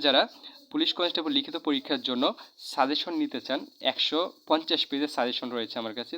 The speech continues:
তো এইটার মধ্যে বাংলা, ইংরেজি, গণিত এবং সাধারণ জ্ঞান, সাধারণ জ্ঞানের এখানে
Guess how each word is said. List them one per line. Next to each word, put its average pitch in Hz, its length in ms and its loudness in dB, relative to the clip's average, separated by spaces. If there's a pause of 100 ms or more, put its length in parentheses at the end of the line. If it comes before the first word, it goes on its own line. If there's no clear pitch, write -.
তো 127 60 0 (220)
এইটার 143 260 0
মধ্যে 131 220 0 (420)
বাংলা, 139 320 2 (180)
ইংরেজি, 139 360 0 (140)
গণিত 135 260 0 (140)
এবং 131 120 -4 (180)
সাধারণ 139 420 0
জ্ঞান, 127 160 2 (720)
সাধারণ 143 360 2
জ্ঞানের 165 240 2 (480)
এখানে 156 220 0